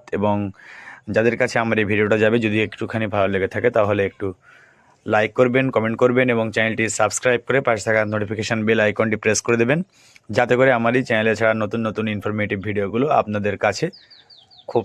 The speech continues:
তাড়াতাড়ি পৌঁছে যায়। তো আপনারা জানেন যে আমি চাকরি সংক্রান্ত ভিডিও রোজ আপলোড করে থাকি।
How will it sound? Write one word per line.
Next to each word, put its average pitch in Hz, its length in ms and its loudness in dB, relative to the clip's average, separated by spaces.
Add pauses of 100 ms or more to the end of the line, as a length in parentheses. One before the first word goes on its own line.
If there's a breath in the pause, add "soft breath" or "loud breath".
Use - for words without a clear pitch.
তাড়াতাড়ি 107 400 2 (180)
পৌঁছে 98 340 -6 (160)
যায়। 87 160 -4 (600 loud breath)
তো 107 360 2
আপনারা 139 260 0
জানেন 135 280 2
যে 143 100 4
আমি 139 160 2
চাকরি 120 220 2
সংক্রান্ত 120 380 0
ভিডিও 110 360 2
রোজ 107 180 2
আপলোড 104 280 0
করে 98 180 -2
থাকি। 107 280 -4